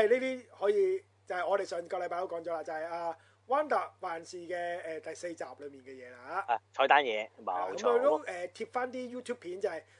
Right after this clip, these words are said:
Speaker 1: 講返，誒，誒，有啲咩彩蛋嘅。
Speaker 2: 冇錯。
Speaker 1: 係啦，咁啊，一路落去都係。咁跟住哥斯拉大戰金剛嘅預告出現機械嗰時，係啊，我哋上個禮拜都講咗啦。
Speaker 2: 嗯。
Speaker 1: 喂，同埋咧，你有冇發覺？我成日都講個中文名叫哥斯拉大戰金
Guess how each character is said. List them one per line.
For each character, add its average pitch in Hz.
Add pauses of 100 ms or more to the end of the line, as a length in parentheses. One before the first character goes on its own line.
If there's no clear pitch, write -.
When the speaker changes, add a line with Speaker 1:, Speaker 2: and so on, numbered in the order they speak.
(100)
Speaker 1:
講 196
返， 214
誒， 214
誒， 147
有 156
啲 202
咩 190
彩 156
蛋 151 (120)
嘅。 - (540)
Speaker 2:
冇 104
錯。 - (260)
Speaker 1:
係 131
啦， 151 (160)
咁 180
啊， 165
一 175
路 180
落 160
去 175
都 208
係。 170
咁 262
跟 302
住 269 (720)
哥 302
斯 285
拉 277
大 -
戰 180
金 214
剛 240
嘅 226
預 175
告 190
出 -
現 180
機 214
械 185
嗰 190
時， 202
係 175
啊， 269
我 208
哋 175
上 160
個 160
禮 165
拜 165
都 170
講 160
咗 156
啦。 170 (420)
Speaker 2:
嗯。 117 (120)
Speaker 1:
喂， 320
同 202
埋 190
咧， 311 (100)
你 233
有 214
冇 208
發 196
覺？ 202
我 254
成 170
日 180
都 277
講 208
個 220
中 269
文 180
名 175
叫 202
哥 202
斯 214
拉 202
大 165
戰 139
金 147